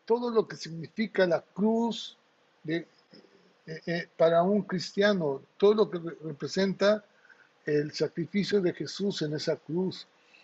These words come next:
y que tenemos que valorarlo. Yo, yo realmente nunca había pensado, eh, en todo el significado ese de, de la cruz, porque no, no había tenido yo esa relación personal con,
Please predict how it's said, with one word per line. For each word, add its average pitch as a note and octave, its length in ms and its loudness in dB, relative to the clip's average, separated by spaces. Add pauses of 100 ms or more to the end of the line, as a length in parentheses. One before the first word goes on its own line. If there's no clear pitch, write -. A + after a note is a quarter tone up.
(520)
y E3 100 -4
que G#3 140 2
tenemos A#3 420 2
que G#3+ 120 4
valorarlo. E3+ 840 4
Yo, A3 220 2
yo A#3+ 460 -2
realmente A3 640 -4
nunca G#3+ 320 -2
había F#3+ 220 2
pensado, F#3+ 680 0 (160)
eh, D3+ 260 -2
en D#3 240 -16
todo G3 180 6
el G3+ 100 0
significado F3 760 0
ese F3 340 0 (800)
de, D3+ 280 -2
de D3+ 180 -2
la D#3 140 4
cruz, G3+ 500 -2 (720)
porque G#3 320 2
no, A#3+ 340 -2
no G#3+ 160 4
había A3+ 300 4
tenido G#3 460 4
yo G3 280 6
esa G3 240 2
relación D#3+ 500 -6
personal D#3 720 -6
con, C#3+ 200 -12